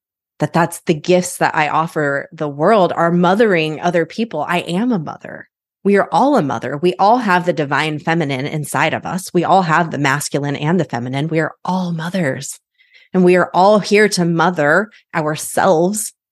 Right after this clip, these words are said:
first of all, mothering ourselves, and to mother the world, to mother others, to share, and to grow.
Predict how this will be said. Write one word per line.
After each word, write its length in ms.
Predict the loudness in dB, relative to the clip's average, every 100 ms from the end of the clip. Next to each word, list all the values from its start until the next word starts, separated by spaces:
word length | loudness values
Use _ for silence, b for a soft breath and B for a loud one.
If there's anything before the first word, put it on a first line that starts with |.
| _ _ _
first 400 | _ -2 -2 -4
of 100 | -6
all, 380 | -2 -2 -2 _ _
mothering 420 | -4 2 2 2
ourselves, 840 | 0 0 0 0 0 0 -2 -6 -14 b b b b _ _ _ _ _ _
and 160 | -4 0
to 80 | 2
mother 320 | 2 4 2
the 100 | 2
world, 540 | 0 0 -2 -4 -12 -16 _ _ _
to 60 | -6
mother 220 | -2 -2 -2
others, 480 | -6 -6 -6 -8 -8
to 120 | -6
share, 680 | -6 -2 0 2 2 0 -6 _ _ _ _ _ _ _ _ -10
and 100 | -6
to 80 | -6
grow. 680 | -6 -8 -2 0 0 -4